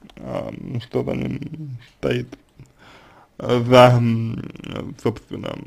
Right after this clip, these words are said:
а, ну, за страхом, а, ссор-, ссоры, да, вот. А, почему у вас, э, он, э, возникал?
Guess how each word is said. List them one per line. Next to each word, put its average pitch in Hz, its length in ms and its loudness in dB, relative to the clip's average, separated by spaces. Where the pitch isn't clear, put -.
а, - 640 -6
ну, 117 440 -4
за 120 420 2
страхом, 117 480 4
а, - 520 -16
ссор-, 151 260 0
ссоры, 151 300 0
да, 123 220 -2
вот. 123 140 -8
А, 113 480 0
почему 120 800 2
у 120 160 -6
вас, 110 240 0
э, - 220 -8
он, 117 380 2
э, 110 340 -6
возникал? - 720 -8